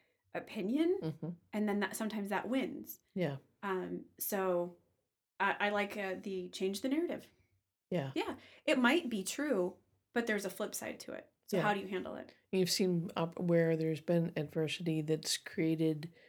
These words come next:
Speaker 2: because of the adversity, it's created a better outcome.
Speaker 1: Yeah, absolutely.
Speaker 2: Yeah.
Speaker 1: Um, number six, the last one.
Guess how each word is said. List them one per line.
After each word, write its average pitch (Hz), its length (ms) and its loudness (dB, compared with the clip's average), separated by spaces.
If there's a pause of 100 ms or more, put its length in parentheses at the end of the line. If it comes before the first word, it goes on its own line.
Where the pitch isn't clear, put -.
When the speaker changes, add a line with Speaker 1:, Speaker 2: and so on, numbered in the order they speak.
(100)
Speaker 2:
because 240 300 12
of 247 80 6
the 165 120 8
adversity, 156 540 2
it's 151 160 -4
created 156 420 0
a 151 60 2
better 151 580 2
outcome. 165 440 -2 (500)
Speaker 1:
Yeah, 247 260 4 (100)
absolutely. 208 640 -2 (220)
Speaker 2:
Yeah. - 80 -10 (1300)
Speaker 1:
Um, 220 320 6
number 262 300 6
six, - 380 -2 (1200)
the 214 120 0
last 190 280 2
one. 175 140 -4